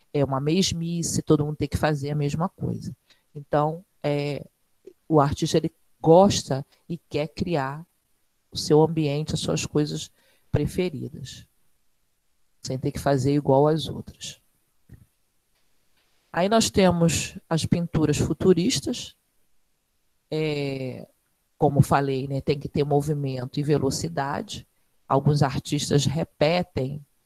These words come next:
é, alguma coisa na obra pra dar essa, essa noção de movimento.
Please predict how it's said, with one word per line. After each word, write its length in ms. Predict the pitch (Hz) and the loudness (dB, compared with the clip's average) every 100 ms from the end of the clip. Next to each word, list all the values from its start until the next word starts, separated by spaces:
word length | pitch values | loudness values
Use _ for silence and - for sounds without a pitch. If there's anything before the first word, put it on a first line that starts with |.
| - | -12
é, 460 | 139 135 131 139 139 _ _ - | -10 -8 -8 -10 -14 _ _ 0
alguma 400 | 143 139 151 139 | 0 0 -4 0
coisa 340 | - 156 151 | 6 6 6
na 200 | 147 143 | 2 4
obra 440 | 131 147 156 131 | 6 6 6 0
pra 200 | 135 139 | 0 -2
dar 200 | 139 127 | 0 0
essa, 400 | 131 139 143 135 - _ _ _ | 0 0 -2 -2 -6 _ _ _
essa 220 | 131 131 | -2 0
noção 440 | 135 156 - 139 143 | 0 0 2 2 2
de 100 | 143 | 2
movimento. 840 | 143 143 175 175 156 170 226 - | 0 2 0 0 0 -2 -6 -14